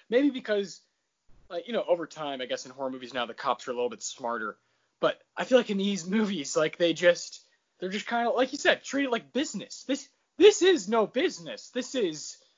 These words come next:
this is evil at its, you know, at its core, at its mo-, at its finest. Like, let's take this seriously. And they're like, "Yeah, I think your daughter has, uh,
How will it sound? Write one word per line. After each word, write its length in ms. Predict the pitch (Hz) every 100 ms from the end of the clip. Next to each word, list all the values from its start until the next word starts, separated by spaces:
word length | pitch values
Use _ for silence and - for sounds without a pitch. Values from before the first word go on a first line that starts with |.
| _ _ _ _ - - -
this 160 | 294 294
is 180 | 170 -
evil 480 | 247 285 202 147 123
at 140 | 165 190
its, 260 | 165 - -
you 120 | 190
know, 100 | 131 117
at 140 | -
its 220 | 131 - - _
core, 420 | - 269 247 120
at 120 | 123
its 200 | 127 -
mo-, 140 | 160 127
at 120 | 139
its 140 | 110 -
finest. 580 | - 320 330 151 - -
Like, 200 | 170 139 -
let's 220 | 107 -
take 260 | - 220 214
this 140 | 139
seriously. 600 | - 269 180 - 135 120 _ _ _ _
And 60 | 151
they're 80 | 160
like, 120 | 147
"Yeah, 180 | 226 156
I 60 |
think 240 | - 247 180
your 80 |
daughter 440 | 151 175 180 160 127
has, 200 | 135 131
uh, 380 | 135 123 110